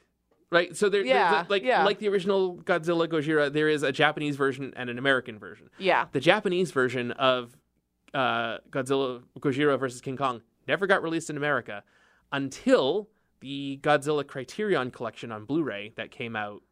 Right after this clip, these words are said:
Speaker 1: just at the end of twenty nineteen.
Speaker 2: Holy crap.
Speaker 1: Uh, it's not actually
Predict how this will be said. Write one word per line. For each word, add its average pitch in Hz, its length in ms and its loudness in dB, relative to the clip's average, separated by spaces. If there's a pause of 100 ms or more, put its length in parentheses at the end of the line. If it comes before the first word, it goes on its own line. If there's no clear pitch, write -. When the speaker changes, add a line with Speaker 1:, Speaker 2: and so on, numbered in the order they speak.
(340)
Speaker 1:
just - 260 -8
at 127 60 -16
the 120 120 -8
end 110 100 -8
of 104 160 -12
twenty 107 220 -14
nineteen. 98 540 -16
Speaker 2:
Holy 180 180 -12
crap. 151 340 -6 (140)
Speaker 1:
Uh, 123 240 4 (160)
it's 156 240 -2
not 160 360 0 (100)
actually 180 580 -2